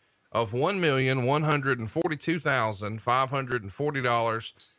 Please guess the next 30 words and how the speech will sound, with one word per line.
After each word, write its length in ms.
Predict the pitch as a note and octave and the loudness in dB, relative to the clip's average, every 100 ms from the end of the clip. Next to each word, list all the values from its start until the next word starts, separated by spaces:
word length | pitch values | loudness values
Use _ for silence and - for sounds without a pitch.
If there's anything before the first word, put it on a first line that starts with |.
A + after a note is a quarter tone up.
| _ | _
which 240 | - B2+ B2 | -2 0 0
means 300 | D#3 E3 C#3 | 0 2 2
it 100 | D3 | 2
is 160 | C#3 | 2
the 140 | A#2+ B2+ | 0 -2
sixth 560 | - - - - - - | -2 0 0 -2 -12 -4
largest 520 | C3+ D#3 F3+ E3+ - | 2 4 4 0 -4
gate 440 | C3+ C3+ A#2+ F#2+ - _ _ _ - | -2 -2 -2 -6 -16 _ _ _ -2
for 100 | G2+ | -2
a 60 | G#2 | 2
pro 220 | C#3+ D3+ | 2 4
wrestling 420 | C#3 C#3+ - B2+ | 2 0 -2 0
event 280 | A2+ A#2 A2+ | 2 0 -2
ever 380 | C3 D#3+ F3+ F3+ | -2 -2 -2 -2
in 160 | C3+ B2 | -4 -4
the 80 | |
United 340 | A2+ A2+ A2 G2+ | -6 -4 -4 -4
States. 560 | - D3 D#3+ C3 - - _ _ _ | -2 0 0 -2 -10 -12 _ _ _
It 160 | G#2+ F#2 | -2 2
broke 240 | C#3 E3+ | 2 2
the 80 | C3 | 2
WrestleMania 680 | C3+ C#3 C3 C3+ B2+ A2 G#2 | 2 2 0 0 0 -2 0
ten 220 | D#3 D3 | 0 2
mark 340 | C#3 C3+ C3 | 2 2 0
of 140 | G#2+ A2 | -4 0
nine 240 | B2 B2+ | 0 2
hundred 340 | B2+ A#2+ G#2 | 0 -2 -4
and 100 | F#2+ | -4
sixty 340 | - D#3 - C#3 | -4 -4 -4 -4
thousand. 600 | C3+ C3 C3 A#2 A#2+ | 0 0 0 -4 -8